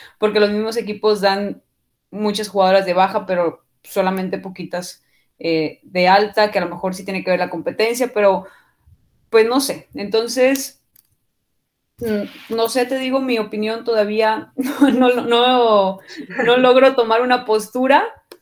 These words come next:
Speaker 1: este, porque sí, pues, mm, me gustaría ver como más espectáculo,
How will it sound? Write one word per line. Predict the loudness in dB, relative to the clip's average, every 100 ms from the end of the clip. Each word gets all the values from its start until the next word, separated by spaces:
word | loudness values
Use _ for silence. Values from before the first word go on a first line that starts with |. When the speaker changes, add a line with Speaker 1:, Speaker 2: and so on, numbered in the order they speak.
| _ _ _ _ _
Speaker 1:
este, | -2 0 0 -4 -14 _ -2 0 2 2 0 -2 -8 _
porque | -2 -2 -2 -4
sí, | -6 -6 -4 -2 -4 -6 -10 _ _ _ _ _ _ _ _ _ _ -8
pues, | -8 -8 -10
mm, | -10 -10 -12 _ _
me | -6 -2
gustaría | -2 -2 0 2 4 2
ver | 4 2 0 -8 _ _ _ _ _
como | -2 -2 0
más | 0 0
espectáculo, | -4 -6 -4 -4 -4 0 0 0 -4 -4 -6